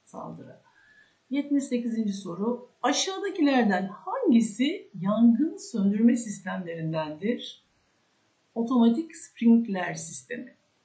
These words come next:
Yetmiş dokuzuncu soru. Benim ne hissettiğimi anlayabilmeniz için gün doğumundan gün batımına kadar benim ayaklarımla yürümelisiniz.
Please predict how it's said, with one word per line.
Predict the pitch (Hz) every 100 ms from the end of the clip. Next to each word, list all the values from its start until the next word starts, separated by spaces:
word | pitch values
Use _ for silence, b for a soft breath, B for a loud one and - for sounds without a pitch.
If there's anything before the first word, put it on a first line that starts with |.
| _ _ _ _ _ _ _ _
Yetmiş | 269 277 269 233
dokuzuncu | 233 208 202 190
soru. | 180 170 190
Benim | 202 190 277 381 370
ne | 320
hissettiğimi | 370 - - 233 233 220 220
anlayabilmeniz | 190 220 233 233 226 220 226 175
için | 165 - 240 277 - _ _ _ _ -
gün | 226 285 233
doğumundan | 196 185 175 175 175 196 233 254 285
gün | 190 185 240 226 170
batımına | 160 - 170 165 160
kadar | - 190 208 214 - b b b b _
benim | 165 214 233 226
ayaklarımla | 196 208 202 165 175 175 175 185 202 202 -
yürümelisiniz. | 185 170 165 160 - 233 233 - -